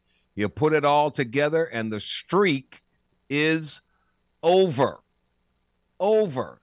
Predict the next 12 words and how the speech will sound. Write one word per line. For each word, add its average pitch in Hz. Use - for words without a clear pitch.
If 117
L 165
S 160
U 160
had 117
lost 160
to 175
Vanderbilt, 180
they 151
would 139
have 123
tied 175